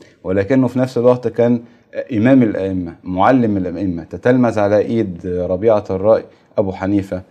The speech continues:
والليث بن سعد ومالك وكثير من الأئمة. فعندما يلقى اليتيم الرعاية والحب والتقدير من المجتمع، آه، كلمة دمجه دي جديدة علينا، فإحنا بنعيد ثقافة المجتمع. إن شاء الله هدف من أهدافنا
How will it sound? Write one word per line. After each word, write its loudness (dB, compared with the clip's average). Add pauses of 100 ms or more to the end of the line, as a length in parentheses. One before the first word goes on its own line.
(140)
والليث -2
بن -8
سعد -2 (140)
ومالك -2 (200)
وكثير -4
من -2
الأئمة. -6 (340)
فعندما 4
يلقى 6
اليتيم 0
الرعاية 2 (520)
والحب -2 (460)
والتقدير -4
من -4
المجتمع، -2 (520)
آه، 2
كلمة 0
دمجه 2
دي -2
جديدة -6
علينا، -12 (200)
فإحنا 0 (260)
بنعيد 0
ثقافة -2
المجتمع. -8 (460)
إن -12
شاء -2
الله 0
هدف 0
من -4
أهدافنا -6